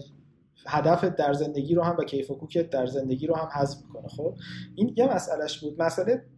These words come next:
پاسخ شخصی من به اینکه خب من چیکار می‌خوام بکنم که هم درآمدم حذف نشه، هم، اه، در واقع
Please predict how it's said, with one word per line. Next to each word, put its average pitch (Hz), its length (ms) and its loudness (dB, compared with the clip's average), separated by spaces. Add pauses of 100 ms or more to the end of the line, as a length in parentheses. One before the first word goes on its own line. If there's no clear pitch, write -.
پاسخ 208 300 4
شخصی 214 520 0
من 214 380 4
به 156 80 0
اینکه 170 180 -2
خب 160 160 0
من 170 80 2
چیکار 180 340 4
می‌خوام 147 200 -4
بکنم 135 320 -8
که 139 100 -8
هم 135 160 -6
درآمدم 135 640 0 (180)
حذف 127 360 -4
نشه، 123 520 -2
هم، 127 320 -6 (680)
اه، 127 520 0 (960)
در 131 180 0
واقع 131 380 2